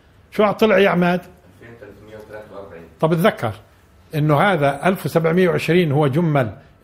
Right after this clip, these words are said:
Speaker 1: الت-، ترتيب الآية السابعة في المصحف، وألفين وثلاثمية وثلاثة وأربعين جمل الآية، آه، آه، ترتيب ال-،
Speaker 2: الآية مية وأربعة.
Speaker 1: مية وأربعة في المصحف. طيب،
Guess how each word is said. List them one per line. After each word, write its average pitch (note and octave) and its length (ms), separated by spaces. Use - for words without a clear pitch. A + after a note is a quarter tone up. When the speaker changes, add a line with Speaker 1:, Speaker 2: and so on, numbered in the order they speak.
Speaker 1:
الت-، - 200
ترتيب D3 460
الآية D#3 220
السابعة D#3+ 540
في - 80
المصحف، C#3+ 480
وألفين D#3+ 1040
وثلاثمية F#3+ 400
وثلاثة F#3 320
وأربعين F3 400
جمل F#3+ 320
الآية، F3+ 380
آه، F3+ 40
آه، - 580
ترتيب E3 480
ال-، D#3 220
Speaker 2:
الآية A#2+ 360
مية - 100
وأربعة. - 340
Speaker 1:
مية E3+ 240
وأربعة F3 440
في D#3+ 340
المصحف. B2 640
طيب، B2+ 240